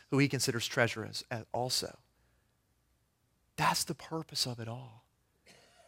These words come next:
is that God has this unyielding desire to be with us, who is his treasure. And likewise, he wants us to have an unyielding desire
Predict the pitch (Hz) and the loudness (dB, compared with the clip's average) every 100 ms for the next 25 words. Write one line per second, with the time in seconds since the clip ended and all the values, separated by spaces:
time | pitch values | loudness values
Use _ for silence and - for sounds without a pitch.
0 | - _ _ _ _ _ - 143 160 147 | -20 _ _ _ _ _ 2 6 6 6
1 | 135 170 190 190 185 170 139 143 - 156 | 6 10 12 12 12 12 10 6 6 4
2 | 143 135 165 165 165 156 143 120 117 135 | 4 8 10 10 8 4 2 4 4 8
3 | 143 127 113 - 131 135 147 131 127 - | 8 8 6 2 -2 2 6 4 2 4
4 | 131 120 - - - - 147 135 143 131 | 6 8 6 -2 -8 2 4 6 6 4
5 | 127 - - 135 131 123 - 135 131 135 | 2 0 0 4 4 2 0 0 0 4
6 | 151 151 143 135 151 135 135 - 127 147 | 4 8 8 8 4 4 2 4 8 8
7 | - 135 127 131 131 131 131 127 127 120 | 8 6 6 4 2 2 0 0 0 0
8 | 123 104 120 123 | -2 2 4 4